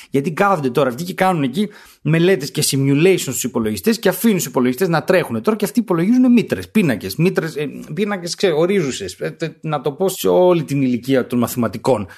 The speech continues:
Ε, άμα τα έχεις κάνει στο Λύκειο, τα λες πίνακες. Άμα τα έχεις κα-, όχι, ορίζουσες. Μετά τα λες πίνακες και εμείς τα λέγαμε μήτρες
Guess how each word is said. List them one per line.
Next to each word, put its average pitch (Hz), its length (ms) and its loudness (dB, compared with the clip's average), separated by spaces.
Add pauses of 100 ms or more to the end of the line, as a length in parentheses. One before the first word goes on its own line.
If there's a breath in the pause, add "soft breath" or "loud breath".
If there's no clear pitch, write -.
(200 loud breath)
Ε, - 160 -6
άμα 135 260 2
τα 117 100 0
έχεις 139 140 0
κάνει 135 200 0
στο 127 180 0
Λύκειο, 196 580 0
τα 165 120 0
λες 170 200 0
πίνακες. 110 520 -2
Άμα 156 260 0
τα - 80 -4
έχεις 143 200 -6
κα-, 151 240 -2
όχι, 135 280 0
ορίζουσες. 131 540 0
Μετά 123 280 -2
τα 131 100 -2
λες 120 220 -2
πίνακες 202 440 -2
και - 120 -6
εμείς 165 160 -4
τα 139 120 -6
λέγαμε 160 340 -2
μήτρες 185 500 0